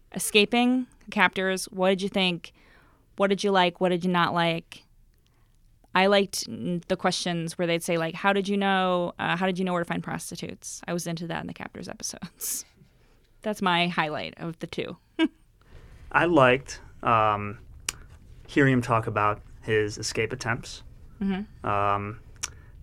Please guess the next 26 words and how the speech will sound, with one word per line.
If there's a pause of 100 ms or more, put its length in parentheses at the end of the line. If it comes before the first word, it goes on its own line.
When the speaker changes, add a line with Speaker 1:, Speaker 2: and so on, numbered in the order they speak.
(220)
Speaker 2:
none
of
these
episodes
have
been
particularly
riveting,
Speaker 1:
<laughs>
Speaker 2:
which
I
think
is
something
we
all (100)
agree
on.
Speaker 1:
Yeah. (260)
Speaker 2:
But
I
think (100)
him
describing
his (480)
two